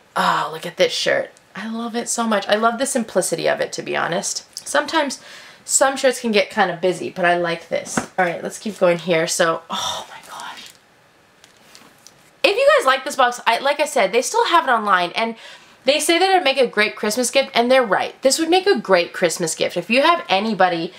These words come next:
um, that likes Star Wars, but definitely, I'll show you some of the other items that I can see in here. I think this might actually be pretty decent for kids. So,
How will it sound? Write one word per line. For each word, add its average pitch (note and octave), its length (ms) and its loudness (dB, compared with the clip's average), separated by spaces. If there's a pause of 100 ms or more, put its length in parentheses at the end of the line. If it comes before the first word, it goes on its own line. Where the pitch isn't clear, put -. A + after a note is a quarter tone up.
(300)
um, F3 500 2
that F3+ 180 2
likes F3+ 180 2
Star F3+ 220 2
Wars, A3+ 200 2
but C#4 160 0
definitely, E4+ 480 2
I'll - 120 4
show C#4+ 120 -2
you C#4+ 80 2
some C#4+ 120 -2
of B3 60 4
the E3+ 80 4
other F#3+ 140 4
items F#3 220 0
that F3+ 80 -2
I F3 60 2
can F3 160 -8
see E3+ 200 0
in F3+ 80 0
here. G#3 240 2 (280)
I G#3 60 -2
think G4+ 180 2
this C#5 140 4
might A3 280 0
actually G3 360 0
be F3 260 -4 (120)
pretty F#3 280 2
decent E3+ 440 0
for E3 120 0
kids. - 380 -4
So, - 280 0